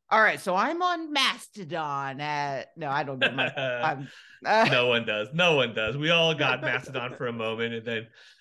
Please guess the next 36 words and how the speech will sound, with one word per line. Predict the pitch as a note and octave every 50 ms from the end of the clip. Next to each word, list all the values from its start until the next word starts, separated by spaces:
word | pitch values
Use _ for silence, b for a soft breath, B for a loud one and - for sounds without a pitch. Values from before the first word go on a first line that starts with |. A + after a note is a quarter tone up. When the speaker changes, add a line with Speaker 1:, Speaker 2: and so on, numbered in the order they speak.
| B -
Speaker 2:
or | B2+ C3 B2+ C3
Post, | - C3 A#2 A2 A2 A#2 A2+ - - -
and | A2 G2+ A2
then | G#2+ G#2 G2+
we're, | G#2 G#2
Speaker 1:
Yeah. | G#2 - - D#3 D3+
Speaker 2:
we're | -
Speaker 1:
I'm | -
Speaker 2:
off | B3+ C4
of | B3+
Speaker 1:
still | - G#4 G#4
Speaker 2:
them | -
Speaker 1:
waiting | G#4 A4+ F4+ A4 - -
for | E4
Speaker 2:
already. | E4+ D4+
Speaker 1:
my | D#4 C#4+
Blue | A#3+ F#3+ A#3 C4 C4+ C4+
Sky | - - - - F#3 F3 F3 F3 F#3
invite. | G#3+ A3+ A#3+ F#3+ A3+ A#3+ B3 A#3 B3+ B3+ B3+ C4 C4+
If | B3+ A#3 F#3+
anybody's | A3 G3+ G3 F#3+ G3 G3 F#3+ F#3+ F#3+
got | G3 F#3+ F3+
a | F3+
Blue | E3+ E3+ D#3+ D#3+ D#3+
Sky | D#3 - - D3+ C#3+ C#3+
invite, | D#3 E3+ F#3 F#3 G3 F#3+ G3 F#3 -
can | G3+ F3
you | D#3+
send | C#3+ - - D3+ D3+ D#3
it | D#3+ E3 -
to | - F#3
me? | F3+ F#3 F#3 F3+
Because | D#3+ E3 C3 D#3 C#3
Speaker 2:
Yeah. | C3 C3+ D3 D3
Speaker 1:
I'm | C#3
feel-, | C#3+ - E3+ D3+